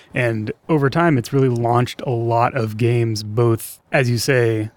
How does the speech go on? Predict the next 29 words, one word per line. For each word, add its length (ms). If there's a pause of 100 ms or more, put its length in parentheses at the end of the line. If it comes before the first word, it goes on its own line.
(120)
just 240
to 80
get 200 (100)
things 260
started. 460
There's 140
a 40
lot 180
of 60
people 260
that 220 (120)
write 380 (200)
games 360
for 240
Game 220
Chef, 320
inspired 320
by 140
the 100
ingredients 440
or 60
whatever, 340
and 240 (120)
either 180
don't 260
submit 340
them 280 (160)
because 300
of 420